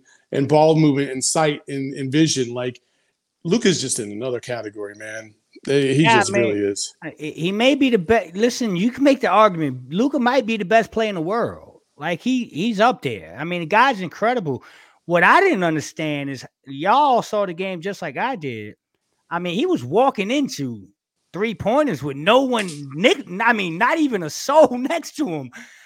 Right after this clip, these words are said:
Speaker 2: I'm like, "How does that happen? How does the best player in the world not have a guy within six feet of him?" Like, he was just walking into threes, confidently just taking them and making them. <laughs> So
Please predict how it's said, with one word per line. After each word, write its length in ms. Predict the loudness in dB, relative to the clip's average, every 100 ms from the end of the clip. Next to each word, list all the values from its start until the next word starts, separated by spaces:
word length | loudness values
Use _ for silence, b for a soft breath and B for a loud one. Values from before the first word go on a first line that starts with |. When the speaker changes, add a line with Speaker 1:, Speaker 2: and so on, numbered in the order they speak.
| B B
Speaker 2:
I'm 160 | -6 0
like, 200 | 0 2
"How 180 | 2 2
does 160 | 0
that 160 | 0 2
happen? 440 | 2 2 -2 -2
How 140 | -2 -2
does 120 | -6
the 80 | -2
best 240 | -2 -2
player 220 | -4 -4
in 80 | -4
the 60 | -2
world 380 | 0 2 0
not 200 | -2 -6
have 300 | -6 -8 -8 -12 _ _ _ -20
a 80 |
guy 320 | -10 -6 -4 -4
within 300 | -6 -10 -10
six 280 | -12 -14
feet 240 | -12 -12 -8
of 60 |
him?" 340 | -8 -10 -14 -14
Like, 160 | -10 -8
he 100 | -8
was 120 | -10
just 180 | -12 -12
walking 400 | -4 -4 -4 -10
into 160 | -10 -10
threes, 480 | -10 -8 -6 -6
confidently 540 | -6 -8 -8 -10 -12 -12
just 200 | -14 -10
taking 320 | -10 -8 -10
them 180 | -12 -14 _ _ _
and 140 | -4
making 320 | 0 0 0 -4
them. 160 | -6
<laughs> 0 |
So 440 | -8 -10 -4 -6